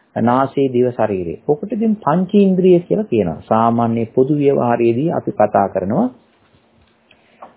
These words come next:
පංච ඉන්ද්‍රිය ධර්මයන් පිනවනවා. පංච ඉන්ද්‍රිය ධර්මයන් පිනවනවා, පංච ඉන්ද්‍රිය සංවර කරගන්න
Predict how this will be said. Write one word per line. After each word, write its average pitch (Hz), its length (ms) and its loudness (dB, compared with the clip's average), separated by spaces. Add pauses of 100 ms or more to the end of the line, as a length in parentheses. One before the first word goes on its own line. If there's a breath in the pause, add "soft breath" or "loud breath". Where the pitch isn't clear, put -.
(400)
පංච 165 340 0 (100)
ඉන්ද්‍රිය 180 400 2
ධර්මයන් 175 500 0
පිනවනවා. 120 600 2 (480)
පංච 147 300 0
ඉන්ද්‍රිය 151 340 -2
ධර්මයන් 139 500 0
පිනවනවා, 131 680 2 (260)
පංච 135 340 -2
ඉන්ද්‍රිය 131 360 2
සංවර 113 440 -2
කරගන්න 135 480 -2